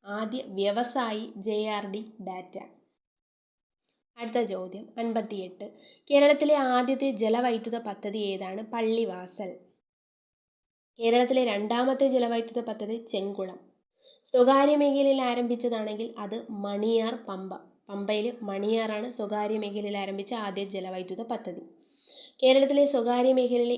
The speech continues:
ഏറ്റവും വലിയതാണ്, വലിയ ജലവൈദ്യുത പദ്ധതിയാണെങ്കിൽ അത് കൂത്തുങ്കലാണ് ഇടുക്കി. കൂത്തുങ്കൽ ഇടുക്കി. കേരള സംഗീത നാടക അക്കാദമി ഏത് ജില്ലയിലാണ്? കേരള സംഗീത നാടക അക്കാദമി തൃശ്ശൂർ ജില്ലയിലാണ് സ്ഥിതി ചെയ്യുന്നത്.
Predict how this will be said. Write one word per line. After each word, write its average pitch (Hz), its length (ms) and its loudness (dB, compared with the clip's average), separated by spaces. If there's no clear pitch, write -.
ഏറ്റവും 233 400 2
വലിയതാണ്, 240 760 2
വലിയ 220 440 -2
ജലവൈദ്യുത 220 540 -2
പദ്ധതിയാണെങ്കിൽ 208 560 -6
അത് 214 180 -4
കൂത്തുങ്കലാണ് 220 800 -2
ഇടുക്കി. 190 440 -10
കൂത്തുങ്കൽ 208 520 -6
ഇടുക്കി. 175 320 -10
കേരള 269 320 8
സംഗീത 247 480 0
നാടക 254 320 2
അക്കാദമി 220 500 -6
ഏത് 254 280 4
ജില്ലയിലാണ്? 196 720 -4
കേരള 208 340 -2
സംഗീത 208 500 -4
നാടക 220 380 -4
അക്കാദമി 208 600 -8
തൃശ്ശൂർ 262 500 0
ജില്ലയിലാണ് 202 640 -4
സ്ഥിതി 196 280 -8
ചെയ്യുന്നത്. 196 500 -6